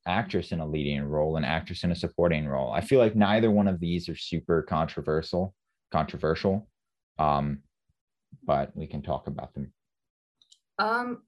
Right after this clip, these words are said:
Speaker 2: I haven't seen any of the movies in the actress leading role.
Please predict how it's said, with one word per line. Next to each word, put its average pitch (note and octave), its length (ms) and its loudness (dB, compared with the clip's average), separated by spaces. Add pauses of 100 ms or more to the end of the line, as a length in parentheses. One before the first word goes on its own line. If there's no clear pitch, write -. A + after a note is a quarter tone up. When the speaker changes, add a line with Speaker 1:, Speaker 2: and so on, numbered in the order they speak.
(120)
Speaker 2:
I A3+ 100 0
haven't C4+ 320 2
seen D4 240 0
any A#3 400 -4
of A3+ 80 -4
the A3 100 -4
movies A#3 1040 -6 (120)
in G3 400 -4
the F#3 180 -2
actress F#3 460 -4
leading F3 320 -2
role. A#3+ 440 0